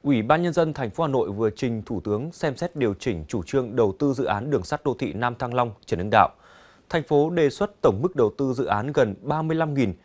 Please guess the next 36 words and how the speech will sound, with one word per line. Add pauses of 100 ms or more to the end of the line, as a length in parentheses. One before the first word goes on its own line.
(140)
năm
trăm
chín
mươi
tỷ
đồng, (440)
tăng
hơn
mười
sáu
nghìn
không
trăm
ba
mươi
tỷ
đồng, (340)
khoảng
tám
mươi
hai
phần
trăm (340)
so
với
tổng
mức
được
phê
duyệt (100)
năm
hai
nghìn
không
trăm
lẻ